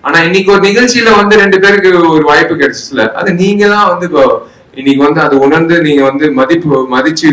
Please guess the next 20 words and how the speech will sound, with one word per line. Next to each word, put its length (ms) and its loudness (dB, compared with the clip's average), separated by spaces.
கொடுத்தீங்களா? 460 -2
அதுக்காக 460 0
தான் 160 0
வந்து 340 0
அந்த 140 -4
ரெண்டு 220 -8
பிள்ளைகளுக்கு 560 -4
வந்து 160 -12
படிப்பு 360 -8
கிடைச்சிச்சு. 460 -12
அதுவும் 240 -14
பெண் 220 -4
குழந்தைகள் 520 0
படிச்சு 320 0
முன்னேறினாங்கன்னா 800 0
ஒரு 120 2
பெரிய, 300 0
ஒரு 340 -4
சமுதாயமே 540 -2
பெரிய, 500 2